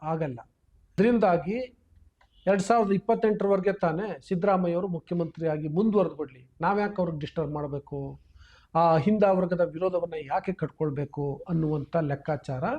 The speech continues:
At the same time, ಡಿ ಕೆ ಶಿವಕುಮಾರ್ ಅವರಿಗೆ ನಾಯಕತ್ವ ಹಸ್ತಾಂತರ ಆಗದೇ ಇರೋ ರೀತಿಯಲ್ಲಿ ನೋಡ್ಕೊಳ್ಬೇಕು.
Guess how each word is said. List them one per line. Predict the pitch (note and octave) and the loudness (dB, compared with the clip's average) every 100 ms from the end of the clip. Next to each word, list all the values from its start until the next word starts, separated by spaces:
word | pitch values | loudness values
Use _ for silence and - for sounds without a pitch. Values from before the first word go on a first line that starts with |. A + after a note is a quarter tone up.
| - - - - - - - | -8 -20 -20 -20 -20 -10 -4
At | |
the | - F#3 A3 | 0 2 4
same | A#3 B3 | 6 6
time, | G#3+ - C#3+ D3+ A3+ - _ _ _ _ - - C3+ | 4 2 -2 -2 -10 -14 _ _ _ _ -16 -4 2
ಡಿ | G#3+ | 2
ಕೆ | G#3+ A#3 | 4 2
ಶಿವಕುಮಾರ್ | A3+ G3 - F3 F3+ F3+ | 2 0 2 2 4 4
ಅವರಿಗೆ | E3+ D#3+ D3+ A3+ C#4 - _ _ _ - | 4 2 0 0 -2 -6 _ _ _ -4
ನಾಯಕತ್ವ | D#3 F#3 G3 F3 E3+ F#3+ | 2 2 2 -2 -2 -2
ಹಸ್ತಾಂತರ | A3 F3 E3+ - G3+ G3 F#3 F#3 | -2 0 -6 0 0 2 2 0
ಆಗದೇ | F3+ - F#3 G#3 G#3 | 0 0 2 4 4
ಇರೋ | G3 F#3 | 4 2
ರೀತಿಯಲ್ಲಿ | F3 - D#3+ D3+ C4 D4+ - - _ _ - | -4 -6 -8 -8 -8 -12 -18 -20 _ _ 0
ನೋಡ್ಕೊಳ್ಬೇಕು. | F3+ G#3 G#3 F#3 D#3 D3 C3+ D#3 C#3+ B2 | 4 4 4 2 2 -2 -6 -4 -4 -6